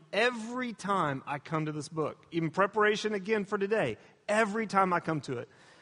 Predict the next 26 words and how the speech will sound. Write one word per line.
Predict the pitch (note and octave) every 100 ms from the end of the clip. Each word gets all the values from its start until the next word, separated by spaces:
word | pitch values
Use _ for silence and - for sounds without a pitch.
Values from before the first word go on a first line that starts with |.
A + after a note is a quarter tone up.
| - -
I | D3
see | - F#3 E3
how | C#3+ D3+
true | C#3+ - F3 C#3+ B2 -
what | D#3+ C#3
Luther's | C#3 C#3 C#3+ B2+
words | B2 C3 B2 B2
were. | A#2 F2+ - _ _ _ _ _ _ D#3+
And | D#3+
I | F#3+ A3
believe | F#3 F#3+ F#3 F#3 D#3+
that | D3+
if | D3
this | A3+ G#3+
is | D#3 D#3
your | D3+
first | - - A#3 C#4+ -
time | - A#3 A3+ G#3
to | F#3+
ever | G3+ G3
look | F3+ F3+ E3
at |
the | D3
book | C3+ C#3+
of | C3
Romans, | B2+ B2+ C#3